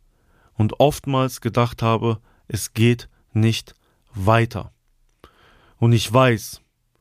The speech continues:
einige von euch werden das Gefühl von „es geht nicht weiter“ schon in ihrem Leben gehabt haben. Und es ist nicht einfach, wenn man dieses Gefühl hat.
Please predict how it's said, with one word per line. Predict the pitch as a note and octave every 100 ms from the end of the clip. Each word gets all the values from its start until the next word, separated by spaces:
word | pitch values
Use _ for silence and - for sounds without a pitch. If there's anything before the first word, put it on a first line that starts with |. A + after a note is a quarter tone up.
| _ _ _ _ _
einige | - A#2 B2+ A#2+
von | A#2 A2+
euch | A2 A2+ A2+ - _ _ _ _ _ -
werden | F#2 F2+ A#2+ B2+ B2 B2 B2 - _ _ -
das | A2
Gefühl | - A#2 - D3+ D3 C3 _
von | - A#2+ A#2
„es | A2 -
geht | A#2+ A#2+
nicht | A2+ G#2
weiter“ | G#2 A#2 A#2 A2 G#2 - _ _ - - - - -
schon | - C#3
in | B2
ihrem | B2 A#2 A#2
Leben | A2+ A#2 G#2+
gehabt | G2+ F#2 A#2+ B2 -
haben. | A#2+ A#2 A2+ A2+ _ _ _ _ _ _ _ _ _ _ _ _ _ _ _ _ _
Und | - G#2+ G2+ F#2 - - _ _ _ -
es | G2
ist | A2 - - - _ _ _
nicht | A#2+ G#2+
einfach, | - B2 D3 F3+ D#3
wenn | C3
man | C3 A#2+
dieses | A#2 G#2+ -
Gefühl | A2+ - G#2+
hat. | G#2 C3 -